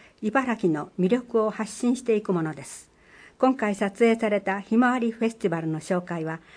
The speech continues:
八月三十一日金曜午前十時五十分頃から、若大将の悠々散歩、テレビ朝日内で放送予定です。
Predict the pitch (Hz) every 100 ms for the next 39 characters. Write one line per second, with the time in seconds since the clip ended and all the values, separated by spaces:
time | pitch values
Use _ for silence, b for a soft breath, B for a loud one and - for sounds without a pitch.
0 | B - 208 269 254 233 233 240 226 180
1 | 160 165 180 180 180 160 156 208 208 196
2 | 180 165 B - 220 277 240 196 180 254
3 | 220 170 185 202 233 - 233 208 196 165
4 | 160 147 160 b b b 185 190 269 269
5 | 247 233 190 165 156 185 208 240 233 214
6 | - 175 143 - 147 _ _ _ - 247
7 | 240 233 202 - 208 190 196 - 165 160
8 | 160 156 b b - 220 262 240 202 180
9 | 185 160 147 160 -